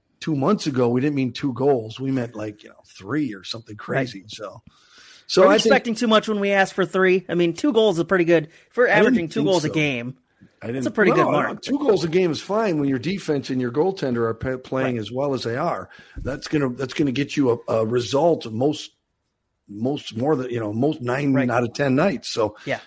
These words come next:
Speaker 1: no, that's a good thing. So, but I'm just, it's just purely selfish.
Speaker 2: Yeah.
Speaker 1: I, I just
Speaker 2: I don't blame you.
Speaker 1: I don't wanna call more than two goals. <laughs>
Speaker 2: I don't blame you. Uh,
Speaker 1: Yeah.
Speaker 2: other news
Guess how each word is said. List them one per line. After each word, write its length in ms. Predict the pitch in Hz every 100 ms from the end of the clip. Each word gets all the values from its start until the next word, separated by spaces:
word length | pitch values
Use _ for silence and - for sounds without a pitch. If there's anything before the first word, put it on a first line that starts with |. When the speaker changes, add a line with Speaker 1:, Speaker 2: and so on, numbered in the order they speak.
| -
Speaker 1:
no, 180 | 196 139
that's 220 | 143 185
a 40 |
good 220 | 165 175
thing. 220 | 143 104 90
So, 380 | 151 139 117 - _ _
but 280 | - 147 - -
I'm 180 | 185
just, 220 | 180 147 156
it's 140 | 151
just 220 | 131 -
purely 560 | - 139 131 107 90 82 _ _ -
selfish. 760 | - 131 170 - - - - -
Speaker 2:
Yeah. 160 | - -
Speaker 1:
I, 100 | - - -
I 80 | 262
just 160 | 220
Speaker 2:
I 60 | 285
don't 140 | 175
blame 220 | 135 123
you. 80 | 143
Speaker 1:
I 240 | 269 _ 156
don't 120 | 240
wanna 200 | 101 - _ _ -
call 260 | 110 123
more 200 | 117 120
than 140 | 110 101
two 200 | 156 151
goals. 560 | 139 - - - - - _
<laughs> 100 | 453 - 427 - -
Speaker 2:
I 120 | 165
don't 120 | 196
blame 220 | 160 135
you. 80 | 135 - - -
Uh, 320 | 170 170 165 -
Speaker 1:
Yeah. 20 | 208
Speaker 2:
other 280 | 202 190
news 520 | 180 175 185 214 220